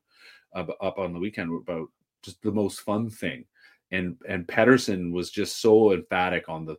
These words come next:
the notion of how they've been able to deliver on their own expectations. You know, they've set a standard for themselves and they're delivering, and they have that pattern of success. And, and, you know, that, that they've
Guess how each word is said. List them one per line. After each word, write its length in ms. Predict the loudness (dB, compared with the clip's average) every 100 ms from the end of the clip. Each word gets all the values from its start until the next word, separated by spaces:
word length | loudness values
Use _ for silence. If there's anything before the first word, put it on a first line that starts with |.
| -10
the 80 | -8
notion 400 | -4 -4 -6 -12
of 60 | -12
how 240 | -4 -2
they've 240 | 0 -2 -4
been 140 | -4
able 280 | -2 0 -2
to 120 | -4 -6
deliver 460 | -6 -2 0 0
on 100 | -2
their 180 | -4 -6 -4
own 240 | -4 -2
expectations. 920 | -4 -6 -20 -18 -14 -14 -16 _ -20 _ -20 -20 -20 -6
You 80 | -4
know, 60 |
they've 180 | -2 -4
set 240 | 0 2
a 40 | 2
standard 420 | 0 -2 0 0
for 120 | -2
themselves 560 | -2 -4 -4 -4 -6 -10
and 120 | -12
they're 140 | -12 -10
delivering, 640 | -10 -2 -2 -2 -6 -10 -14
and 140 | -12
they 120 | -12
have 260 | -6 -4 -2
that 180 | -2 -4
pattern 340 | -4 -2 -4
of 100 | -6
success. 720 | -12 -8 2 2 2 -4 -16 _ -20 -20 -20 _ _
And, 540 | -8 -6 -6 -6 -10 -12 _ _
and, 560 | -12 -10 -10 -12 -14 -20 _ _ -16
you 100 | -12
know, 120 | -12
that, 240 | -12 -12
that 180 | -10 -10 -10
they've 280 | -2 0